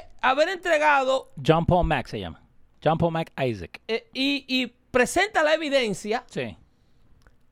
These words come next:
Speaker 1: de que la computadora es proveniente de este señor, que es el hijo boludo.
Speaker 2: Sí. <laughs> Ajá.
Speaker 1: Y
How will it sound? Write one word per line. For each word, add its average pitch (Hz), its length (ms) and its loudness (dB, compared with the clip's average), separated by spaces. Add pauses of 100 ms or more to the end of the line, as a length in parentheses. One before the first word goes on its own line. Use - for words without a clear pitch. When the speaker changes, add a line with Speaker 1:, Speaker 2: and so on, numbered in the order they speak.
(120)
Speaker 1:
de 285 240 4
que 294 100 -2
la 294 140 2
computadora 294 840 0 (1000)
es 233 120 0
proveniente 269 920 0 (340)
de 185 320 2
este 254 220 -4
señor, 233 500 0
que 208 120 0
es 208 80 0
el 220 140 -2
hijo 233 160 0
boludo. 220 480 -2 (200)
Speaker 2:
Sí. - 140 -12
<laughs> - 1800 -18
Ajá. 156 400 0 (720)
Speaker 1:
Y 330 500 2